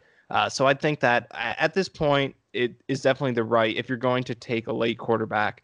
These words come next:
this is where you want to do it because the talent drop off from that, uh, from round four to the rest of the draft is really steep, uh, based on what we've seen historically. So, and th-, all that makes sense. It, uh,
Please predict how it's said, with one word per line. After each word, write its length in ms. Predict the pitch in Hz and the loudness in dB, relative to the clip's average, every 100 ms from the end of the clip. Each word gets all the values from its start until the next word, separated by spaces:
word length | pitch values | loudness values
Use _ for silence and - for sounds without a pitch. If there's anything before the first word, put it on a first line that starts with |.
| _ _ - | _ _ -4
this 180 | 127 | -2
is 140 | 135 123 | -2 2
where 120 | 123 | 2
you 160 | 123 113 | 2 2
want 180 | 110 | 2
to 60 | 110 | 0
do 220 | 107 113 | -2 -2
it 120 | 107 | -2
because 220 | 104 - 113 | -4 -8 -8
the 80 | |
talent 400 | 110 - 127 117 | -8 -2 0 0
drop 300 | - 113 107 | 0 0 0
off 240 | 107 101 - | 0 -2 -4
from 120 | 117 | -4
that, 260 | 110 110 - _ _ - | 0 -2 -4 _ _ -4
uh, 180 | 80 | -4
from 160 | - 117 | -4 0
round 200 | 120 113 | 0 0
four 240 | - 123 | 0 0
to 100 | 120 | 0
the 80 | 110 | -2
rest 260 | 107 113 - | -2 -2 -2
of 60 | |
the 60 | 107 | -10
draft 380 | 107 107 98 - | -4 -2 -2 -4
is 160 | 113 | -10
really 360 | 120 123 120 117 | -6 0 2 0
steep, 440 | - - 117 101 _ _ _ | -2 -4 -6 -8 _ _ _
uh, 120 | - 104 | -2 0
based 280 | 117 113 | 0 -2
on 60 | 120 | -2
what 100 | 104 | -2
we've 120 | 113 | -4
seen 260 | - 117 110 | -6 -4 -4
historically. 640 | 110 - 113 107 104 104 | -6 -6 -2 0 -2 -6
So, 360 | 98 107 107 101 _ _ - | -2 2 2 0 _ _ -4
and 160 | 156 165 | 0 0
th-, 100 | - | 4
all 260 | 160 185 185 | 6 6 6
that 200 | 165 139 | 6 4
makes 220 | 127 - | 2 0
sense. 320 | 110 95 - | -6 -8 -10
It, 180 | - 123 - _ _ - | -10 -10 -12 _ _ -8
uh, 140 | 85 | -8